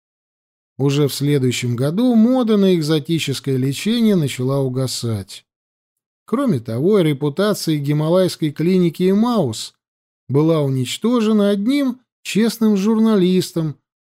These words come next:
который выяснил, что главным ингредиентом целебного чая «Пир Панджал», стоившего двенадцать тысяч рублей за килограмм,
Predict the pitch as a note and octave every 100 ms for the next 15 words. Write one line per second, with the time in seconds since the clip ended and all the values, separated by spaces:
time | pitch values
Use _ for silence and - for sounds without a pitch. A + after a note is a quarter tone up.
0 | _ - A2 C3+ C3 C3 B2 G#3 B3+ G#3
1 | - A2 F2 _ _ _ _ - E3 D3+
2 | E3+ B3 C4 B3 A#3 A#3 G#3+ A3 G3 G#3+
3 | A3 G#3+ G3 G3 F3+ - F#3+ G3+ F#3 F#3+
4 | F#3 F3 F#3 F#3 F#3 E3+ - F#3+ F#3 D#3+
5 | F3 F3 E3 E3 F3 F3 D#3+ _ _ _
6 | _ - - E3 D#3 C#3 - D3+ C#3 C3+
7 | D#3+ D#3+ C#3+ - D3 - D3+ C3+ C3 -
8 | C#3 C#3 C#3+ D3 B2+ B2+ C#3 C#3 C3+ C#3+
9 | C#3+ C3+ A#2